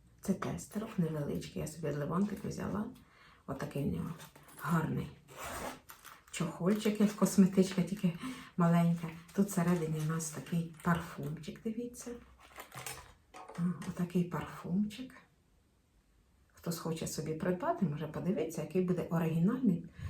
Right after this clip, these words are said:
е, тестерочок, десять міліграмчиків тут у нас. Тут кришечка, дивіться. Тут спрейчик, зараз нанесемо на себе.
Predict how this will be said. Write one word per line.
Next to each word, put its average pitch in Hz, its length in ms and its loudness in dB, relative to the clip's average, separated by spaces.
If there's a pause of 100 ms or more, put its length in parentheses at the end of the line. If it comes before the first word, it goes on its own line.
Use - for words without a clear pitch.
(260)
е, 151 260 -6
тестерочок, 185 680 2
десять 180 420 4
міліграмчиків 175 960 -4
тут 208 200 -6
у 202 40 -4
нас. 190 320 -4 (440)
Тут 214 180 0
кришечка, - 680 0
дивіться. 233 480 -4 (360)
Тут 311 200 -10
спрейчик, - 680 -4
зараз 175 300 0
нанесемо 156 680 -2
на - 60 -14
себе. - 340 -10